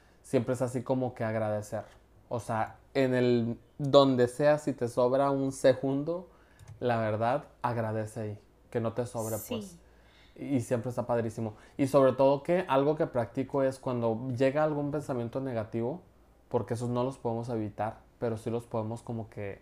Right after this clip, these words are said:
Speaker 1: inmediatamente cambiarles el, el switch.
Speaker 2: Ujú.
Speaker 1: Yo ahí agradezco. O sea, por ejemplo, alguna preocupación, yo inmediatamente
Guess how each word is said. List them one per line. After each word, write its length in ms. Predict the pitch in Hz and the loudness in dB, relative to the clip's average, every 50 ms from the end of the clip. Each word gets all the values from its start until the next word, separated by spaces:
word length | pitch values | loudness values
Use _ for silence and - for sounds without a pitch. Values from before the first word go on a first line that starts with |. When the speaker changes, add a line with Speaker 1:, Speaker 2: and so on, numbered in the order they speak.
| - | -10
Speaker 1:
inmediatamente 880 | - 117 113 110 107 110 107 110 113 113 113 113 110 113 123 120 110 - - - - - - - | -8 -8 -6 -4 -4 -6 -6 -6 -6 -6 -6 -6 -6 -6 -6 -6 -6 -10 -14 -20 -20 -20 -20 -12
cambiarles 460 | - 117 113 107 107 107 110 113 - 123 | -8 -6 -4 -4 -4 -4 -4 -6 -6 -6
el, 180 | 113 104 104 - | -6 -6 -6 -8
el 160 | 113 110 110 110 | -8 -10 -8 -6
switch. 320 | - 123 131 160 - - - - - - - - - - _ _ - - - 269 | -4 -4 -4 -4 -6 -12 -20 -20 -20 -20 -20 -20 -20 -20 _ _ -20 -14 -6 -2
Speaker 2:
Ujú. 100 | 254 131 | 4 6
Speaker 1:
Yo 80 | 135 | 6
ahí 140 | 131 127 127 | 6 8 6
agradezco. 600 | 123 120 120 120 120 113 107 110 - - - - - _ _ _ _ _ | 4 4 4 2 2 0 0 -2 -6 -14 -20 -20 -20 _ _ _ _ _
O 100 | - 120 | -4 -4
sea, 460 | 110 - 120 113 110 107 104 101 101 - - | -4 -2 -2 -2 -2 -2 -4 -6 -8 -4 0
por 120 | 127 120 | 0 0
ejemplo, 280 | 117 117 117 107 117 117 | 2 0 -2 2 2 2
alguna 300 | 110 110 117 117 123 - | 2 2 0 -2 -2 -2
preocupación, 760 | 147 143 139 - 113 - 113 104 - - 127 139 165 185 - - - - - _ _ - - - - - - - - - - - | -2 -2 -2 -2 -4 -4 -6 -6 -4 -4 -4 -2 -4 -4 -8 -12 -18 -20 -20 _ _ -20 -20 -20 -20 -20 -20 -20 -20 -20 -8 -4
yo 160 | 139 127 135 | 2 4 4
inmediatamente 920 | 131 135 139 139 139 135 - 139 139 143 147 147 143 - 170 170 180 - | 6 6 8 8 6 8 6 4 4 4 2 2 2 4 4 2 2 0